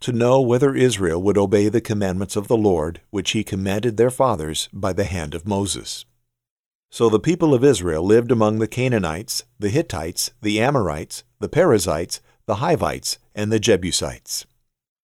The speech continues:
And their daughters they took to themselves for wives, and their own daughters they gave to their sons, and they served their gods. And the people of Israel did what was evil in the sight of the Lord.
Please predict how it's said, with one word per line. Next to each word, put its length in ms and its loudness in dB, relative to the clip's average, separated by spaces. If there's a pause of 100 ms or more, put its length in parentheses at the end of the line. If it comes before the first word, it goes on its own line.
(260)
And 200 -4
their 160 6
daughters 520 0
they 140 0
took 240 -2
to 100 -6
themselves 560 -4
for 180 2
wives, 580 0 (220)
and 160 -12
their 180 -2
own 220 4
daughters 440 2
they 140 4
gave 280 2
to 120 0
their 220 4
sons, 540 -2 (280)
and 160 -10
they 160 0
served 520 2 (120)
their 220 -2
gods. 640 -4 (680)
And 140 -6
the 80 -2
people 340 0
of 120 4
Israel 400 4
did 280 2
what 160 0
was 220 0
evil 260 0
in 80 -8
the 100 -4
sight 280 0
of 80 -4
the 100 2
Lord. 440 0